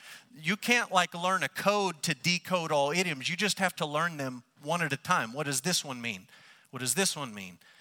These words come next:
What does this one mean? And every language has idioms. Any of you speak Spanish? Like, really speak Spanish? Don't raise your hand just 'cause you took Spanish in high school.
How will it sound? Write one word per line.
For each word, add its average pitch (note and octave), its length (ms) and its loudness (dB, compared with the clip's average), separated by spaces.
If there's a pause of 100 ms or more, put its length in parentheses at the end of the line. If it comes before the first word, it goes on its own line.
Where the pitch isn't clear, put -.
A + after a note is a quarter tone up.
(200)
What B2+ 120 -8
does B2 120 -2
this F#3 200 2
one C3 180 -6
mean? F#2 200 -8 (260)
And F3 160 2
every B3+ 240 2
language F3 540 0
has D3+ 640 0 (260)
idioms. D#3 520 0 (680)
Any G#3 200 2
of F#3 100 -2
you G3 80 0
speak F#3+ 280 0
Spanish? A#2 640 -2 (140)
Like, B2+ 160 0 (240)
really D3 420 0
speak - 340 -6
Spanish? G#2+ 360 -4
Don't D3+ 180 -6
raise C#3+ 200 -2
your B2+ 100 -4
hand A#2+ 220 -4
just A2 180 -4
'cause G#2+ 140 -10
you G#2 60 -12
took - 220 -10
Spanish G#2 440 -6
in G2+ 80 -12
high F#2+ 180 -8
school. - 340 -8